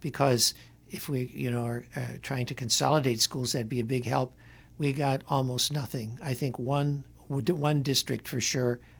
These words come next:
m-, and I think a second one in the whole state. You've got me started here, Jen, with talking about schools. I feel very strongly about this. You know, when I was a bishop in Toledo in Ohio, we had an inner city school that did wonderful work, but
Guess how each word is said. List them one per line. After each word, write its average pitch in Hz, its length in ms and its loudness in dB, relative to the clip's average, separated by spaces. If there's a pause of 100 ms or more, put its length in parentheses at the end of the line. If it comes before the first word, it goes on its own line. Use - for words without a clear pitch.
(100)
m-, 143 220 -4
and 123 140 0
I 117 80 0
think 170 260 -2
a 151 80 0
second 139 420 2
one 123 160 -2
in 113 80 -2
the 113 100 -2
whole 127 180 -4
state. 117 400 -4 (600)
You've 143 200 2
got 170 260 2
me 151 80 2
started 170 440 4
here, 135 180 2
Jen, 135 300 2
with 131 300 -4
talking 147 300 0
about 127 220 -2
schools. 160 540 0
I 139 100 2
feel 143 180 0
very 135 220 2
strongly 151 420 2
about 117 300 -4
this. - 280 -2 (640)
You 156 120 2
know, 147 120 8
when 147 80 4
I 151 140 4
was 156 240 6
a 131 120 2
bishop 131 380 -2
in 131 140 0
Toledo 135 400 -2
in 120 40 -2
Ohio, 135 400 -2 (360)
we 143 100 0
had 139 140 6
an 131 100 4
inner 139 200 2
city 147 280 2
school 139 360 2
that 123 120 0
did 127 160 -2
wonderful 143 480 0
work, 120 320 -6 (300)
but - 160 -4